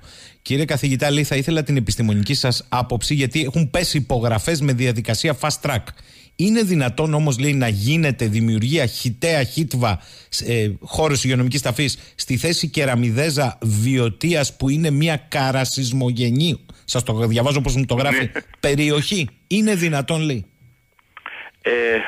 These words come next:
Speaker 2: α, πο-, πο-, μεγάλα θέματα με ανοίγετε. Και πρώτη φορά με έχουν κρατήσει τόσο πολύ στο τηλέφωνο, σε, σε εκπομπή. Ευχαριστώ και χαίρομαι, γιατί είναι πραγματικά ενδιαφέρον το θέμα. Ε,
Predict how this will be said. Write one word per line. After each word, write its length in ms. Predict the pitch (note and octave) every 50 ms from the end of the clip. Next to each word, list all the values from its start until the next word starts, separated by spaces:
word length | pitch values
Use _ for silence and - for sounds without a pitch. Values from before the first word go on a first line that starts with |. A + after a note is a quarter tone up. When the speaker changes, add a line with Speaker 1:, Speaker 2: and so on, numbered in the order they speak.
| A#2+
Speaker 2:
α, 320 | B2+ B2+ - - - - -
πο-, 120 | - C3+ C3
πο-, 180 | - - C3 A#2+ A2+
μεγάλα 360 | A#2 A2+ G#2+ D3 F3 F3 D3+ -
θέματα 320 | - G#2+ F#2+ G2 F#2 G2 F2+
με 100 | F2+ F2
ανοίγετε. 480 | F2+ F#2+ G2+ G2+ F2+ - - - - - - - - - - - - - - -
Και 100 | - -
πρώτη 200 | - D3+ E3+ E3+ -
φορά 240 | - E3 D#3+ F3 F#3+
με 80 | F3+
έχουν 180 | D#3+ - - A#3
κρατήσει 380 | - C#3+ C3 - - - - -
τόσο 240 | - B2+ A#2+ - A2+
πολύ 220 | A#2+ B2 A#2+ A2
στο 160 | - - A2+
τηλέφωνο, 480 | G2 A#2+ B2 C3+ C3+ C3+ D3 D#3 D3+ D3+
σε, 120 | C#3+ - D3+ C3
σε 140 | - - C3+ B2+ B2+ B2 B2 A#2+ B2 B2+ -
εκπομπή. 520 | - - - - A#2 A2+ C3 D3 E3 F3 - - - - - -
Ευχαριστώ 560 | - A2+ - C3 B2 A#2 - - - D#3+ E3
και 120 | D#3+ D#3 C3+ -
χαίρομαι, 500 | E3 E3+ F3 D#3 C3 A#2 A2+ B2+ D3 C#3+ - - - - -
γιατί 240 | - A#2 A#2+ - D#3
είναι 120 | D#3 D#3
πραγματικά 480 | B2 - C#3+ C3 C#3 B2 B2+ - E3+ D#3+
ενδιαφέρον 520 | C#3+ C3 A#2+ A#2 G2+ - A#2+ A2+ A2+ G#2+
το 100 | G2 G#2 -
θέμα. 420 | - A2+ A#2 B2 C#3 D3 D#3 D#3+ D#3 - - - - - - -
Ε, 140 | - - B2